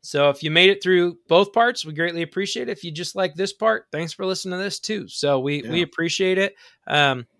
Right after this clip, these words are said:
Speaker 1: you know, we, we're all over the place. We're on Spotify, Apple Music, YouTube, Instagram, TikTok.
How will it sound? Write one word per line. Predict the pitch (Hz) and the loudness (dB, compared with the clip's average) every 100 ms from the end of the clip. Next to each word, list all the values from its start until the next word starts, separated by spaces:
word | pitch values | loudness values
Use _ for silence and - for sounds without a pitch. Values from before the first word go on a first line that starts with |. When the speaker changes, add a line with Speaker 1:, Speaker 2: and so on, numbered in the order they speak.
| _ _ _ | _ _ _
Speaker 1:
you | 139 | -2
know, | 139 147 - | -2 -2 -4
we, | 139 151 147 | -2 -2 0
we're | 156 170 | 4 8
all | 170 185 185 | 10 10 8
over | 185 | 4
the | 190 | 0
place. | 190 202 196 | -2 -2 -2
We're | 185 | 0
on | 156 | -2
Spotify, | - - 160 160 175 175 | 2 6 6 6 4 6
Apple | 170 165 165 | 4 2 0
Music, | 165 170 160 143 | -2 -2 -4 -6
YouTube, | 170 165 - 175 156 | -8 -8 -4 -4 -2
Instagram, | 165 156 175 160 156 143 | -4 -6 -8 -6 -6 -6
TikTok. | 180 - 180 170 | -10 0 2 2